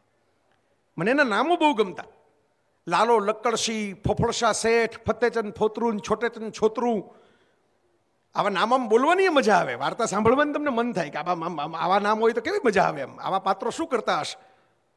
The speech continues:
મૂછો પટેલ, પટેલ બતાવવાના, મૂછવાળા, મૂછો પટેલ, એવા સરસ મજાના નામો, પાત્રોના નામો એવા સરસ રાખે.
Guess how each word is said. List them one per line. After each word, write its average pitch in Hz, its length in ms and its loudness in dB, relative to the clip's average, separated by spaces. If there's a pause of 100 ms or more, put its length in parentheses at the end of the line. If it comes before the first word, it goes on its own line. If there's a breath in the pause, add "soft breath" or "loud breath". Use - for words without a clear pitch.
(200)
મૂછો 254 300 4
પટેલ, 240 460 0 (1600)
પટેલ 185 260 0
બતાવવાના, 220 360 2
મૂછવાળા, 180 500 0
મૂછો 240 300 2
પટેલ, 202 300 -6 (1200)
એવા 330 140 4
સરસ 269 300 0
મજાના 254 260 0
નામો, 170 320 -4 (360)
પાત્રોના 220 400 -2
નામો 220 280 0
એવા 294 160 4
સરસ 269 320 -2
રાખે. 190 260 -4